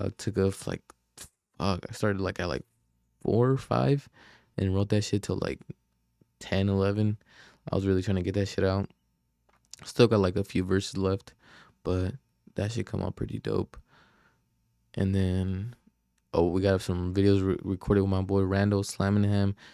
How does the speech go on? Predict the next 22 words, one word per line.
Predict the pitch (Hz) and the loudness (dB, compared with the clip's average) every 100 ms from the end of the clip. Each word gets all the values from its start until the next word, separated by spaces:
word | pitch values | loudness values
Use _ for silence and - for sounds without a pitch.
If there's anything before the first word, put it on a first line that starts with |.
| - - _ - | -20 -20 _ -4
I | 107 | 2
hope | 107 - | 2 2
you | |
guys | 101 95 | 2 2
enjoyed | 95 98 | 2 2
that | 90 90 | 2 -2
podcast | - 101 - 101 101 - | -2 -2 0 0 0 -2
with | 98 | -4
him. | - 98 95 101 - - _ _ | -2 -2 -2 -6 -14 -20 _ _
I | 101 | 4
know | 101 101 | 6 6
it | |
was | 98 98 | 4 2
kinda | 107 98 | 2 0
fucked. | - 101 98 | 2 2 2
The | - | 0
audio | - 101 98 95 | 2 4 4 4
was | 92 95 101 - | 4 0 -2 -2
all | 98 98 | 2 2
over | 95 | 2
the | 92 | 0
place. | - 98 95 - | 0 0 0 -2